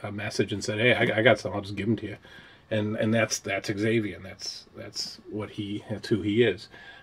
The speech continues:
Um, I am gonna be sending him back a gift, uh, that I, that's right there. I'm staring at it. It just needs to be packaged up and sent to you, my man. But Xavier added to the W W F Wrestling Magazine collection.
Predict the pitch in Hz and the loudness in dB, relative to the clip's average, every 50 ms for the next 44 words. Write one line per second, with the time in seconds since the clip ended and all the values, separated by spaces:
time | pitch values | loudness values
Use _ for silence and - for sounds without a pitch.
0 | - - 107 98 95 95 98 104 - 113 113 113 120 117 110 113 113 104 104 101 | -12 -10 -8 -8 -8 -8 -10 -6 -2 2 4 4 6 6 6 4 4 4 2 2
1 | - - 120 110 110 110 104 98 104 98 98 101 98 95 98 98 - - - - | 2 2 2 4 2 0 0 -2 -2 -2 -2 -2 -2 -2 -2 -4 -6 -10 -16 -16
2 | - - 107 101 101 98 98 104 107 107 98 - - - - - - - - _ | -14 -12 -10 -10 -8 -10 -8 -6 -6 -6 -6 -8 -10 -14 -14 -16 -16 -18 -20 _
3 | _ - - - - - - - 117 - 127 117 110 101 95 98 104 107 - - | _ -12 -10 -10 -8 -10 -10 -10 -12 -12 -12 -10 -10 -10 -8 -8 -8 -10 -8 -6
4 | 107 104 98 - - - - 107 107 104 110 107 101 101 110 113 107 - 107 101 | -6 -6 -6 -8 -12 -12 -8 -8 -6 -6 -6 -8 -6 -4 -2 -4 -4 -4 -6 -8
5 | - - 117 104 107 107 107 107 104 117 131 - - - - - - - - _ | -4 -4 -2 -2 -2 -4 -4 -4 -4 -4 -4 -4 -8 -14 -20 -20 -20 -20 -8 _
6 | - 101 - - 104 - - 120 107 98 - 107 98 95 - - 107 101 - - | -4 -2 0 0 0 0 0 0 0 0 -2 -4 -4 -4 -4 -4 -4 -4 -4 -6
7 | 101 - 113 107 107 - 107 95 - - 110 113 113 - - 113 110 110 104 110 | -6 -4 -6 -6 -6 -8 -8 -8 -4 -4 -2 -2 -2 -2 -2 0 0 0 0 2
8 | 120 127 139 151 117 110 107 - - - - - - - - - - 120 113 110 | 2 4 4 4 4 4 2 0 -2 -12 -20 -20 -20 -20 -10 -4 -2 0 4 6
9 | 135 143 156 143 127 131 135 156 165 151 - - - - - _ _ - - - | 6 6 6 6 6 6 6 6 4 4 0 -4 -12 -16 -18 _ _ -20 -20 -18
10 | - - - - - - - - - - - - - - - 135 131 135 139 127 | -18 -18 -18 -20 -20 -20 -20 -20 -18 -14 -12 -12 -4 2 6 6 8 8 8 8
11 | 123 131 143 127 - - 127 107 120 117 120 117 - - 117 104 120 123 123 123 | 8 6 4 2 4 4 6 6 6 6 6 6 6 4 4 4 4 6 6 6
12 | 120 120 117 107 120 113 113 110 107 113 - - - 131 123 - - - 110 98 | 6 4 2 2 2 2 2 2 0 -2 -2 0 2 2 2 2 0 -2 -2 -2
13 | 95 101 95 95 95 92 - 104 95 95 98 - - 98 - 117 - - - 107 | -4 -6 -6 -8 -8 -10 -10 -10 -10 -10 -8 -8 -8 -8 -10 -12 -12 -10 -8 -6
14 | 107 127 | -6 -8